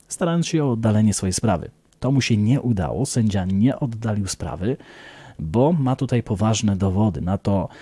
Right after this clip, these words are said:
że tak naprawdę chciał pomóc Korei Południowej uniknąć sankcji. Dlaczego? Sędzia orzekł, że rząd przedstawił w swoich zarzutach wystarczająco dużo faktów,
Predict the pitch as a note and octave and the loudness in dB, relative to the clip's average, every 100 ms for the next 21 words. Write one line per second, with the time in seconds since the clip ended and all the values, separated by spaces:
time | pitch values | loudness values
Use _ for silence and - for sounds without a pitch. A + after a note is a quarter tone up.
0 | - - - F#2 G#2 B2 A2+ G#2+ G2+ - | -20 -14 -4 -2 0 0 0 -2 -4 -2
1 | G#2 G2+ G#2+ - - - A2 B2 F3 - | -2 -2 -4 -6 -4 0 2 4 0 -2
2 | - A2+ A2+ C3 - - - _ - A2+ | -4 0 2 2 -2 -10 -14 _ 0 2
3 | C3+ A#2+ F#2+ F2+ F#2+ G2 A2 A#2 - - | 4 2 -2 -4 -2 0 0 -2 -6 -18
4 | - - D3 D3+ - C#3+ B2+ - B2+ G2+ | -20 0 2 2 2 0 2 2 2 0
5 | - - - _ _ G2+ A#2 A#2 A2 E2+ | -6 -16 -20 _ _ 0 2 2 0 -2
6 | - - - - - - D#3 F3 - C3 | -10 -16 -20 -20 -12 0 2 4 4 4
7 | C3 G#2+ G2 B2+ C#3 - A#2 B2 A2 G2+ | 4 2 2 2 2 0 -2 0 0 0
8 | G#2+ F#2+ G2+ G#2 G#2 F#2 G#2 A2 - G#2 | 0 0 0 0 -2 -4 -4 -4 -2 -2
9 | G2 F2+ A2+ G2+ - E2+ - B2 | -2 -2 0 0 -2 -4 -4 -6